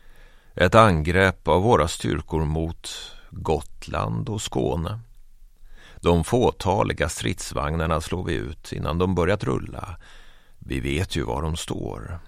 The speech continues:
Artilleriet består av tjugo Boforskanoner. Men glöm inte flygvapnet. Det är högteknologiskt och de är duktiga. De kan orsaka mycket skada för oss.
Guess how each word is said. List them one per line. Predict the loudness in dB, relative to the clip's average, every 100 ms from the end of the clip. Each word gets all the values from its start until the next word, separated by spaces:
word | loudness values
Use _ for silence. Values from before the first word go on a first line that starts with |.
| -20 -20 -20 -20 -20 -20 -2 2
Artilleriet | 4 4 4 2 2 -2 -6 -6 -2
består | -2 -2 -4 -4 -4
av |
tjugo | -4 -4 -4 -4 -10 -10 -6 -4
Boforskanoner. | 0 -2 0 -2 -2 -6 -6 -8 -10 -12 -18 -20 -20 -20 -20 -20 -20 -20 -20 -20 -20 -20 -20 -2
Men | 4 4
glöm | 4 2 2
inte | -2 -4
flygvapnet. | -2 -2 0 2 2 2 -8 -10 -12 -18 -20 -20 -20 -20 -20 -12
Det | 2 4 4 4 4
är |
högteknologiskt | 6 4 2 -2 0 2 2 2 -2 -6 -8 -14 -12
och | -2
de | 2 2
är | 2
duktiga. | 0 -4 -6 -4 -4 -6 -16 -20 -20 -20 -20 -20 -20 -8
De | -6
kan | -2 0
orsaka | -2 -4 -4 -4 -2 0 0
mycket | 0 -2 -6 -8 -8
skada | -4 -2 0 0
för | -2 -4
oss. | -6 -10 -16